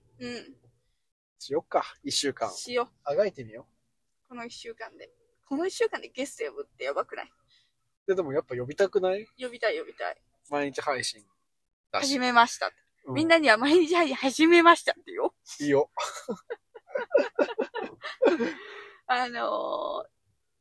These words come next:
Speaker 1: ポッドキャスターの人にはね。
Speaker 2: うん。
Speaker 1: あの、リスナーの人には騙したくない。
Speaker 2: うん。嘘をつきたくない。みんな。
Speaker 1: 試したいだけです、我々。
Speaker 2: うん。そう。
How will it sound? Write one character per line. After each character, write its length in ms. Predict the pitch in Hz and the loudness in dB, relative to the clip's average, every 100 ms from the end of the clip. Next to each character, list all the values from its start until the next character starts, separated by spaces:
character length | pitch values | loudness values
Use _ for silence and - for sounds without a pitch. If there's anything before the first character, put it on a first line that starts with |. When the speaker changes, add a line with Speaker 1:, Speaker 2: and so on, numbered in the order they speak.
| _ | _
Speaker 1:
ポ 80 | 302 | -4
ッ 40 | 277 | -4
ド 80 | |
キ 80 | 311 | -4
ャ 40 | 320 | -6
ス 100 | - | -4
タ 100 | - | -10
ー 40 | |
の 120 | 269 | -10
人 480 | 269 - - - 269 | -18 -18 -10 4 4
に 120 | 233 | 4
は 120 | 165 | 0
ね。 160 | - - - | -2 -4 -4
Speaker 2:
う 60 | |
ん。 40 | 277 117 - - - | -4 -6 -12 -18 -6
Speaker 1:
あ 80 | 247 | -4
の、 100 | 254 | 2
リ 160 | 254 403 | 6 6
ス 180 | - | 6
ナ 80 | 587 | 2
ー 120 | 554 539 | 4 4
の 60 | |
人 220 | 571 571 453 | 2 2 4
に 60 | |
は 200 | 403 403 - _ _ _ _ | 6 6 4 _ _ _ _
騙 220 | 349 339 | 8 8
し 80 | 320 | 6
た 100 | 320 | 2
く 100 | - | 0
な 140 | 160 110 | 0 -2
い。 80 | - - | -4 -4
Speaker 2:
う 120 | - | -2
ん。 500 | 127 113 - - - | -2 -8 -18 -12 -4
嘘 180 | 330 208 | 4 6
を 60 | - | 4
つ 100 | - | -4
き 100 | - | -2
た 120 | 262 | -2
く 100 | 127 | -2
な 140 | 117 | -12
い。 20 | 269 | -2
み 80 | |
ん 120 | 302 359 | 4 4
な。 120 | 466 | 4
Speaker 1:
試 40 | |
し 100 | - | 0
た 120 | 494 | 0
い 100 | 392 | 0
だ 100 | 214 | 0
け 140 | - - | -4 -8
で 100 | - | -8
す、 120 | - | -8
我 120 | 143 | -6
々。 160 | 135 90 | -4 -6
Speaker 2:
う 40 | |
ん。 20 | - - - - _ _ | -8 -14 -20 -20 _ _
そ 200 | - | -6
う。 20 | 139 | -6